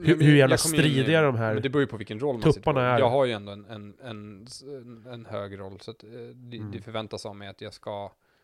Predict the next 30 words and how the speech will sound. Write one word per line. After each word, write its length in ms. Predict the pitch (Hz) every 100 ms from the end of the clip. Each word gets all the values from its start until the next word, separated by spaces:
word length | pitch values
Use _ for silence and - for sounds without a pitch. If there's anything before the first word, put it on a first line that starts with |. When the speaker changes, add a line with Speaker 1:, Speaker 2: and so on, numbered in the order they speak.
| _ _ _ _ _ _ _ _ _ -
Speaker 2:
vara 320 | 117 120 120
en 120 | 139
förebild. 540 | 131 135 101 98 - -
<clears throat> 300 | - 156 -
Och, 240 | 135 123 117
och 120 | 113
jag 120 | 123
gick 180 | 135 123
in 100 | 104
i 40 |
lunchrummet 420 | 104 107 - 104
en 200 | 107 107
gång 180 | 110 107
och 80 | 104
så 140 | -
satt 220 | 98 104 92
de 120 | 107
och 80 | 98
snackade, 540 | 110 90 - 104 101
och 500 | 90 - 113 110 107
sen 200 | - 104
så, 440 | - 104 104 101 95 _ _ _ _ _ _ _ _ -
eh, 840 | 113 107 104 104 104 107 98 92 -
och 140 | 127
de 200 | 113 107
satt 240 | 101 120 113
och 80 |
snackade 420 | - 101 _ - 104
om... 300 | 101 104 104
Eh, 420 | 110 107 220 -